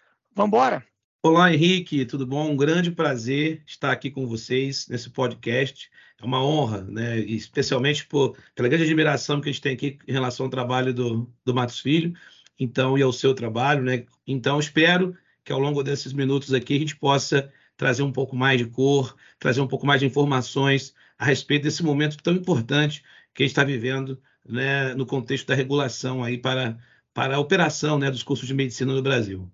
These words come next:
Speaker 2: Obrigado pelo convite.
Speaker 1: Eu que agradeço, Silvio.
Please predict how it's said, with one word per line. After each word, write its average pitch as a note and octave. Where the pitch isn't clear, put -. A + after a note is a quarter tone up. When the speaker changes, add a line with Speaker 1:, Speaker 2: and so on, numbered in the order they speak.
Speaker 2:
Obrigado C#3
pelo D3
convite. A2+
Speaker 1:
Eu D3
que D3
agradeço, G3
Silvio. C#3